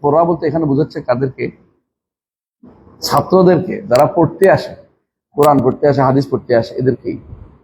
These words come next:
ইয়ে মাশাল কুররা, বিশেষ করে কোরআনে কারি-, এ, কোরআনে কারীম পড়ার ক্ষেত্রে তারা বিভিন্ন রকমের অবস্থান নিতে, এই জন্য কুররা বলছে। ওয়া খুযু তরিকা মান কানা ক্বাবলাকুম, আগে যারা ছিল তাদের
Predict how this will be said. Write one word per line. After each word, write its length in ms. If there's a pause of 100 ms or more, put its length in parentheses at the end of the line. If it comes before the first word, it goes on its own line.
(480)
ইয়ে 160
মাশাল 380
কুররা, 360 (440)
বিশেষ 260
করে 200
কোরআনে 400
কারি-, 400
এ, 140 (180)
কোরআনে 220
কারীম 260
পড়ার 240
ক্ষেত্রে 280
তারা 200
বিভিন্ন 320
রকমের 340 (560)
অবস্থান 360
নিতে, 200
এই 80
জন্য 200
কুররা 300
বলছে। 220 (800)
ওয়া 120
খুযু 420
তরিকা 380
মান 180
কানা 220
ক্বাবলাকুম, 400
আগে 320
যারা 260
ছিল 480
তাদের 420